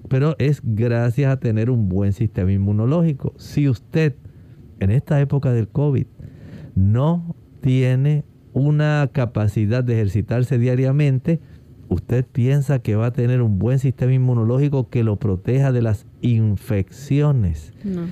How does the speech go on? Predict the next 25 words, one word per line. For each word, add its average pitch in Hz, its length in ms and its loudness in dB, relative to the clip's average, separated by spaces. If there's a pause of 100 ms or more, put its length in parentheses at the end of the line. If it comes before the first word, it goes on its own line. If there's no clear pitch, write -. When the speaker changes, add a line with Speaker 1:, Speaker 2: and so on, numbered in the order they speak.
(140)
Speaker 1:
y 139 140 0
lo 151 140 0
proteja 131 400 0
del 143 160 0
cáncer? 170 560 0
Definitivamente 120 1200 0
no. 180 180 0 (220)
¿Pero 131 160 0
qué 160 100 -2
otras 202 180 0
enfermedades 165 600 2
podemos 143 460 0
tener 135 360 2
que 135 100 -2
nos 113 120 0
pueden 120 280 0
beneficiar, 95 580 0
Lorraine? 90 400 -2 (760)
Speaker 2:
Bueno, 202 340 -2
también 190 340 0
la 220 120 0
depresión, 208 720 -2
doctor. 226 540 -4
Speaker 1:
Exactamente. 107 920 0 (100)
Es 120 320 0